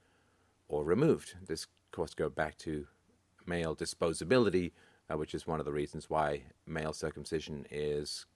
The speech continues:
not particularly frowned on, whereas female circumcision is enormously frowned on.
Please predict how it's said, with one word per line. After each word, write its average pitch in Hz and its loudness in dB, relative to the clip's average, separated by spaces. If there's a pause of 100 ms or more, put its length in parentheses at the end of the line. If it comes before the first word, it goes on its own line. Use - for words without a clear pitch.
(200)
not 90 2
particularly 76 -4
frowned 82 -2
on, 78 -2 (520)
whereas 80 0
female 76 -6
circumcision 73 -6
is 78 -6 (240)
enormously 90 0
frowned 71 -6
on. 78 -10